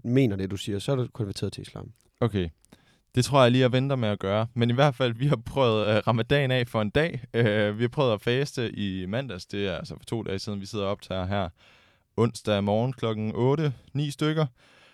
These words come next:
Speaker 2: Øhm, Søren, helt til at starte med, hvad er Ramadan?
Speaker 1: Øh, jamen, det er jo en måned. Den niende måned i den, øh, arabiske religiøse kalender. Hijra, tror jeg, den hedder.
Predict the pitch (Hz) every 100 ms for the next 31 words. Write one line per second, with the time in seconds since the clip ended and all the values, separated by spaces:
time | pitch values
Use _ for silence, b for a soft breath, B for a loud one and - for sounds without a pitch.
0 | b b _ 123 127 127 127 131 131 123
1 | _ - - 131 135 147 - b b _
2 | _ - 214 165 151 143 139 147 123 120
3 | - _ _ _ 117 113 123 123 - -
4 | 90 85 92 _ _ - 95 90 90 -
5 | - _ _ _ _ _ _ _ - 117
6 | 120 117 113 107 98 107 104 101 - -
7 | 135 127 107 107 143 151 - _ _ _
8 | - 143 156 113 113 123 123 101 98 95
9 | 90 87 87 - 104 127 127 - 101 95
10 | 95 _ _ - 107 104 139 131 120 117
11 | 117 98 - _ _ _ _ _ 156 117
12 | 92 85 87 _ _ _ _ _ _ -
13 | 113 104 107 98